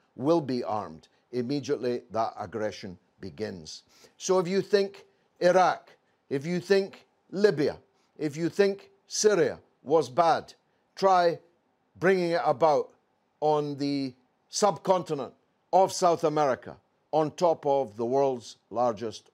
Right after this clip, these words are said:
oil reserves. And if Donald Trump thinks there's a caravan headed his way from Central America now,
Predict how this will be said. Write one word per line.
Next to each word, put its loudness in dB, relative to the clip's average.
oil -4
reserves. -12
And -6
if -6
Donald 0
Trump -4
thinks -10
there's -6
a -8
caravan -6
headed -10
his -8
way -4
from -8
Central -6
America -4
now, -2